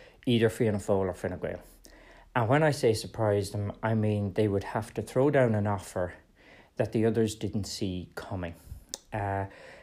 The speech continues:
that would have to be an offer that possibly is a lot of the things that maybe mean more to these parties about positions and power, while Sinn Féin are determined, if you take them at their word, to talk about policy.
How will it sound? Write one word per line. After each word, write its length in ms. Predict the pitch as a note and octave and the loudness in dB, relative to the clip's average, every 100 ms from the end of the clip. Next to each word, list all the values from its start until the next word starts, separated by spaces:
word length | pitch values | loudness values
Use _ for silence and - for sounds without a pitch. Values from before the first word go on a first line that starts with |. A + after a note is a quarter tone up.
| - | -12
that 320 | A#2+ A#2+ D3 | 0 4 4
would 140 | D3 B2 | 2 2
have 260 | C3 - | 0 -2
to 80 | - | -6
be 240 | G#2+ A2 - | -4 -4 -4
an 140 | A2 | -4
offer 340 | G#2 G2+ G#2 F#2 | -4 -4 -2 -2
that 180 | F2 | -4
possibly 680 | - A2+ G#2 G#2+ G#2 G2 - - _ _ _ | -6 -8 -6 -6 -4 -4 -6 -16 _ _ _
is 500 | B2+ A2 G#2+ G2 - - _ - - - - - | -2 0 0 -2 -8 -16 _ -20 -20 -20 -4 4
a 80 | |
lot 180 | C3 D#3+ | 8 8
of 120 | F3+ | 6
the 60 | F3 | 4
things 280 | E3 D#3+ C#3+ | 2 2 2
that 100 | - | 2
maybe 300 | C#3+ C3+ B2 | 2 4 4
mean 340 | B2+ B2+ A#2+ | 4 6 6
more 320 | A#2 C3 D3+ E3+ | 4 4 4 2
to 180 | - | -2
these 240 | B2+ C#3 D#3+ | -2 -2 -2
parties 480 | - G#2+ G2+ A#2 A2+ | 0 0 2 -4 -2
about 260 | G#2 G2+ | -4 -4
positions 500 | - G#2+ A2 - G2+ | -4 -2 -2 -4 -6
and 140 | F#2+ F2+ | -6 -6
power, 360 | - G#2+ G#2 | 0 2 2
while 220 | G#2 G#2+ | 2 -2
Sinn 280 | G2+ - A2+ | -2 -2 -2
Féin 380 | A2 A2+ A2 A2 - - - - | 2 4 4 0 -6 -18 -14 2
are 160 | A2+ | 2
determined, 540 | A2 A#2+ C#3 A#2 C3+ C3+ | 2 4 6 6 4 0
if 80 | A2 | -2
you 60 | |
take 260 | G#2 A2+ G2+ | 0 -2 -2
them 100 | A2+ | -4
at 120 | A2+ | -2
their 120 | A#2+ | 0
word, 300 | G#2+ G#2 G2+ | 2 2 0
to 60 | G2 | -4
talk 280 | - G2+ - | -4 -4 -4
about 260 | G#2+ G2+ | -6 -6
policy. 520 | - A2+ F#2+ - A2+ | -4 -2 -2 -4 -8